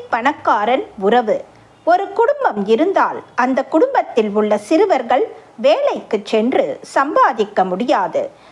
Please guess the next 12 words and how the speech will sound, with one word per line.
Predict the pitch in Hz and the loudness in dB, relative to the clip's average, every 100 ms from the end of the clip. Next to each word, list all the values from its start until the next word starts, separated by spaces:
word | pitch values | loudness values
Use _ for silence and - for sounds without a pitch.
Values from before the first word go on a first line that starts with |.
| - 226 | -14 0
வயதான | 302 554 508 427 247 185 - | 2 4 2 2 0 -2 0
பெரியவர்கள்தான் | 233 381 392 214 185 196 196 226 277 - - | 4 4 4 0 2 0 2 0 0 -8 -20
சம்பாதித்து | - - 294 349 508 370 208 175 - - - 87 - | -20 -2 -2 2 0 0 -2 -6 0 0 0 -8 0
காப்பாற்ற | 208 - 494 208 - 180 | 0 2 0 0 -2 -4
வேண்டும். | 185 202 233 - - - _ _ | -2 0 0 -2 -8 -20 _ _
அதுபோல | 262 294 - 220 190 240 440 - - | 0 0 0 2 4 2 0 -10 -20
சமுதாயத்தில் | - - 349 554 571 427 240 214 - 214 202 | -20 -4 0 2 2 2 2 0 0 0 2
உள்ள | 254 359 - - - | 2 2 0 -8 -2
நலிந்த | 220 277 480 480 480 349 | 0 4 2 2 -2 2
பிரிவினரை | 220 277 208 190 220 392 - - - | 0 2 2 4 2 0 -6 -20 -4
வசதி | 240 294 554 494 466 | -2 2 2 4 2
படைத்தவர்கள்தான் | 190 196 302 302 226 180 202 208 - 240 | 2 0 0 -2 -2 0 0 0 0 0